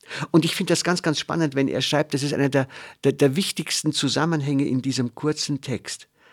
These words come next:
Also einerseits sehnen wir uns nach Glück, nach einem sinnvollen Leben, nach Liebe und der Möglichkeit, einem anderen Menschen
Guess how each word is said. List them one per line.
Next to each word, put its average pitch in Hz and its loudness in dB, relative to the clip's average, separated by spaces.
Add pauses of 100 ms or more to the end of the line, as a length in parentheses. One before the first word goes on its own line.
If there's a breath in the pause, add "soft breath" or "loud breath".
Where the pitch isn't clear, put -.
(140 soft breath)
Also 123 -2 (200)
einerseits 156 0 (640)
sehnen 135 2
wir 143 -2
uns 131 -2
nach 98 -8
Glück, 147 -6 (1200 loud breath)
nach 117 0
einem 110 0
sinnvollen 110 -4
Leben, 127 -6 (520)
nach 104 -2
Liebe 139 -4 (400 soft breath)
und - -2
der 120 4
Möglichkeit, 143 0 (400 soft breath)
einem 120 2 (160)
anderen 135 2
Menschen 117 0